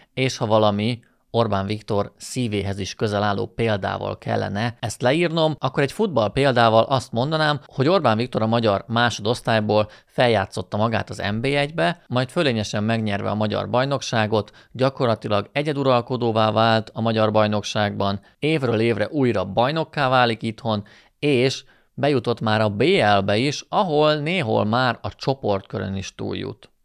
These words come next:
Képzeljük el, ha lenne egy ilyen foci csapatunk. Ez, ez egy elképesztő csoda lenne. Ahogyan elképesztő csoda az is, ahogy Magyarországról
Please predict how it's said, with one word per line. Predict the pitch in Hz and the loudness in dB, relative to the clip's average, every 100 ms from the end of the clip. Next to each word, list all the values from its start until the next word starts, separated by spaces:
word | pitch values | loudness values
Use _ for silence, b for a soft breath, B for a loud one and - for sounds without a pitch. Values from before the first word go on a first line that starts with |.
| _ - | _ -6
Képzeljük | 359 240 117 104 | -4 0 -2 0
el, | 110 | 0
ha | 104 | 2
lenne | 104 101 | 0 -2
egy | 95 92 | -4 -4
ilyen | 95 92 | -6 -6
foci | 113 - | -10 -10
csapatunk. | - - 104 - 107 - - | -14 -10 -10 -8 -10 -10 -12
Ez, | 107 104 104 - - | -8 -8 -8 -14 -8
ez | 107 | -6
egy | 110 | -2
elképesztő | 117 110 107 101 - - 120 | 0 0 -2 -8 -10 -8 -10
csoda | - 104 | -8 -8
lenne. | 107 110 110 113 - - | -8 -8 -8 -10 -10 -4
Ahogyan | 110 120 120 | -2 0 2
elképesztő | 131 127 104 - 101 - 101 | 2 0 -4 -4 -6 -4 -8
csoda | - 110 101 | -4 -4 -4
az | - 131 151 | -2 -2 -2
is, | 135 - - | -4 -6 -8
ahogy | 107 104 | -4 -2
Magyarországról | 113 120 104 117 - 120 110 104 107 104 | -2 -2 0 -2 -2 -2 -2 0 0 0